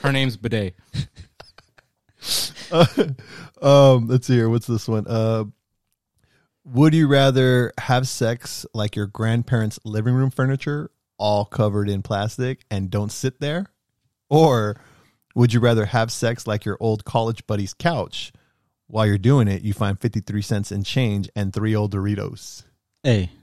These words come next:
Speaker 2: The grandparents' furniture?
Speaker 3: Yeah. <laughs>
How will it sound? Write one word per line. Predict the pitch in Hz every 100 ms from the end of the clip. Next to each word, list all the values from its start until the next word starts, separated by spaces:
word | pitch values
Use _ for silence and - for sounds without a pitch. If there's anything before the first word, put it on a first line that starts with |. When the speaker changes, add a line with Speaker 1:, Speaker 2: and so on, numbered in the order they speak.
| _ _ _ _ _ _ _ _ _ _ _
Speaker 2:
The | -
grandparents' | 113 113 113 117 117 -
furniture? | 123 123 123 147 123 107
Speaker 3:
Yeah. | 98 92 - _ _ _
<laughs> | -